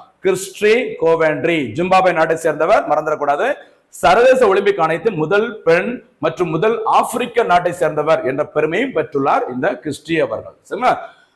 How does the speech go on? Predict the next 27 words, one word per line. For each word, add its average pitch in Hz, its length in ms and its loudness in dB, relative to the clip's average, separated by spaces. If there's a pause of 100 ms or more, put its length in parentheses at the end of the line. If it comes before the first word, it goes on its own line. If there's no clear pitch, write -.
(200)
அடுத்து, 143 440 -4 (260)
ஏற்கனவே 262 640 4
இந்த 220 200 0
பதவியில், 185 460 2
தற்போது 214 400 2
வரைக்கும் 202 300 2
இந்த 175 80 -6
பதவியில் 175 320 0
இருப்பது 165 220 -2
யாருன்னு 147 220 2
பார்த்தீங்கன்னா, 156 240 0 (540)
பனிரெண்டு 269 380 2
ஆண்டுகள் 208 400 4
தலைவராக 175 340 2
இருப்பவர் 160 800 2 (120)
தாமஸ் 180 540 2
பச். 160 260 0 (140)
சரி, 170 180 0
தாமஸ் 170 440 2
பச் 165 220 -4
என்பவர் 143 360 -2
தான் 220 200 4 (420)
இப்போது 165 360 2 (460)
ச-, 143 300 2 (240)
இன்டர்நேஷனல் 190 520 0
ஒலிம்பிக் 180 260 -2
கமிட்டியோட 160 340 0